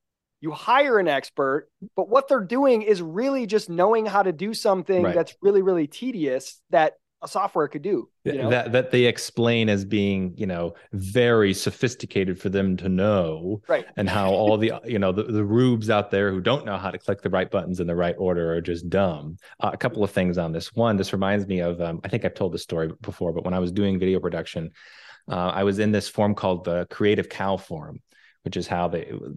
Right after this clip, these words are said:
Speaker 2: what place where people were talking about, like, After Effects and the Adobe suite and whatever. And I remember, um, in there, this was, this was ten years ago, maybe more than that. Um, there was a bunch of old veterans that were complaining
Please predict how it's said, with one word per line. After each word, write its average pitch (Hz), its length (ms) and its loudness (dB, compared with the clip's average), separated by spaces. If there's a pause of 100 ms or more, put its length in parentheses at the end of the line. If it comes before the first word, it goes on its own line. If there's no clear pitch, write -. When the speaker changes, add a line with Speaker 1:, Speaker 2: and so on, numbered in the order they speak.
(120)
Speaker 2:
what - 160 -4
place - 380 -2
where 85 380 0
people - 260 -6
were 82 80 -6
talking 90 240 -4
about, 85 160 -6
like, 87 120 -8
After 85 320 -6
Effects 82 440 -6
and 80 120 -6
the 85 120 -2
Adobe 82 340 -2
suite 80 300 -6
and 80 80 -8
whatever. 80 360 -6 (440)
And 104 100 -4
I 101 60 0
remember, 98 800 2
um, 87 520 -4
in 117 200 0
there, 104 200 4
this 110 140 0
was, 80 180 -12 (360)
this 92 160 -8
was 78 160 -10
ten 90 180 -4
years 95 220 -2
ago, 101 240 0
maybe 98 180 -6
more 98 180 -2
than 95 120 -2
that. 107 220 -6 (580)
Um, 87 320 -2 (260)
there 104 100 4
was 104 120 4
a 98 80 2
bunch 110 300 0
of 95 280 0
old 104 300 2
veterans 104 420 0
that 95 120 -6
were 92 100 -8
complaining 98 800 -2